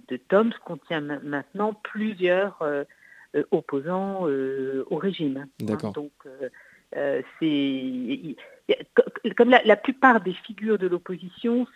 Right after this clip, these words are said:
Speaker 1: sont, euh, interdites de se présenter à des élections.
Speaker 2: Eh bien, précisément, j'allais vous,
Speaker 1: Euh,
Speaker 2: vous poser la question,
Speaker 1: voilà.
Speaker 2: que-, quels sont ces liens, comment ils s'intègrent dans le, le monde, disons, euh, de l'opposition politique en Russie ? Quels sont ces liens avec les mouvements principaux d'opposition ?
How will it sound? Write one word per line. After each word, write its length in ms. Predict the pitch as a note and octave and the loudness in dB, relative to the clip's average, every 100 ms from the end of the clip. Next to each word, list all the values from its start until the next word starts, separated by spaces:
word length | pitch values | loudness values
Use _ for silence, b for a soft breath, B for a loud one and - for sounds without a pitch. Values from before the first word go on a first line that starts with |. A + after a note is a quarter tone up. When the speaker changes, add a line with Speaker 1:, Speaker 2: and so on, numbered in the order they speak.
| - | -4
Speaker 1:
sont, 180 | A3 A3 _ - | -4 -4 _ -2
euh, 160 | E3+ - | 0 2
interdites 640 | G3 F#3+ G3+ F3+ F#3+ A3+ _ - - _ _ | 0 4 4 2 -4 -8 _ -20 -20 _ _
de 180 | F3 G3 | 0 0
se 140 | - | 0
présenter 460 | G3 - F3+ F3 G3+ | -6 -2 0 0 0
à 40 | |
des 120 | F3+ F3 | 0 0
élections. 500 | E3 D#3 - - - _ B B | -2 -2 -12 -12 -12 _ B B
Speaker 2:
Eh 40 | |
bien, 100 | B2+ | -2
précisément, 440 | B2 C#3 D3 C3+ D#3+ | 0 0 2 2 2
j'allais 180 | C3+ C#3+ | 2 2
vous, 200 | E3 C#3+ | 2 2
Speaker 1:
Euh, 20 | |
Speaker 2:
vous 40 | |
poser 160 | D3+ C#3 | 0 0
la 60 | C3+ | 2
question, 280 | B2 C3+ | 0 -2
Speaker 1:
voilà. 60 | D#3+ | -4
Speaker 2:
que-, 160 | C#3+ A#2 | -4 -2
quels 140 | C#3 | -2
sont 160 | - E3 | -2 -4
ces 120 | B2+ | -4
liens, 220 | B2 C3+ | -2 -2
comment 160 | B2 D3 | -2 -2
ils 60 | |
s'intègrent 480 | - A#2+ - C#3+ A#2 | -2 -4 -2 -2 0
dans 120 | G#2+ | -2
le, 140 | A2 G#2+ | -2 0
le 140 | A2 | 0
monde, 260 | A#2 C3 B2+ | 0 -2 -2
disons, 400 | A2 A#2 B2 A2+ | -4 -6 -4 -2
euh, 180 | G#2 | -4
de 120 | G#2 A2 | -2 -2
l'opposition 500 | A2+ B2 A#2 - A#2+ | -2 -2 -4 -4 -4
politique 380 | A#2+ A2+ C#3+ | -4 -4 -4
en 80 | A#2 | -4
Russie ? 200 | A#2 - | -4 -4
Quels 120 | A#2+ A#2 | -4 -4
sont 120 | C#3 | -2
ces 100 | A#2+ | -4
liens 80 | B2 | -4
avec 160 | A#2 | -4
les 40 | G#2+ | -6
mouvements 300 | G#2 A2 A#2 | -6 -4 -4
principaux 480 | - G#2+ G#2 A#2+ | -6 -10 -4 -2
d'opposition ? 480 | A2+ - G#2 G2+ - | -2 -2 -6 -6 -10